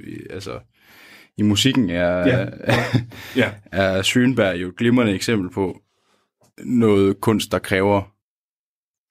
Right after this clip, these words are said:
Speaker 1: fordybelse.
Speaker 2: Ja.
Speaker 1: Fordi at det lyder, hvis man skal være helt ærlig, af helvede
Speaker 2: Ja,
Speaker 1: til.
Speaker 2: helvede til, ikke? Altså,
Speaker 1: Jo.
Speaker 2: ja. Schönbergs tolv-toners musik.
Speaker 1: Ja.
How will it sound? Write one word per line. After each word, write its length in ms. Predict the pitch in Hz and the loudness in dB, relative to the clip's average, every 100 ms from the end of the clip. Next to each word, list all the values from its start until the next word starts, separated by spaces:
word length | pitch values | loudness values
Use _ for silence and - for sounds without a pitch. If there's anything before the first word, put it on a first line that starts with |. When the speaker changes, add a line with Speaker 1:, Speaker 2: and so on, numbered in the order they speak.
| _ | _
Speaker 1:
fordybelse. 460 | - 95 92 90 - _ _ | -6 -6 -6 -12 -18 _ _
Speaker 2:
Ja. 180 | 127 107 104 | -2 -2 -4
Speaker 1:
Fordi 340 | - 107 101 98 | -8 -4 2 2
at 240 | 92 - | 2 0
det 100 | 107 | 0
lyder, 340 | 104 127 107 90 - _ - - _ _ _ _ _ _ _ | 4 4 2 0 -8 _ -20 -20 _ _ _ _ _ _ _
hvis 120 | 104 | -2
man 100 | 101 | -2
skal 120 | 95 | 0
være 60 | 104 | 0
helt 160 | 131 101 | 2 0
ærlig, 240 | 92 98 87 _ _ _ _ | 0 -4 -6 _ _ _ _
af 100 | - | -2
helvede 240 | 101 113 113 | 0 2 2
Speaker 2:
Ja, 60 | |
Speaker 1:
til. 100 | 104 | 2
Speaker 2:
helvede 220 | - 131 | 2 2
til, 180 | 120 117 | 0 0
ikke? 200 | 123 127 | 0 2
Altså, 160 | 110 110 | 2 2
Speaker 1:
Jo. 60 | |
Speaker 2:
ja. 100 | 117 120 - - - | 2 0 -6 -16 -2
Schönbergs 360 | 139 135 123 | 0 2 -2
tolv-toners 520 | - 135 131 117 107 104 | -4 -8 -6 -10 -10 -6
musik. 380 | 120 120 120 - _ - | -2 0 -2 -8 _ -4
Speaker 1:
Ja. 200 | 98 | -2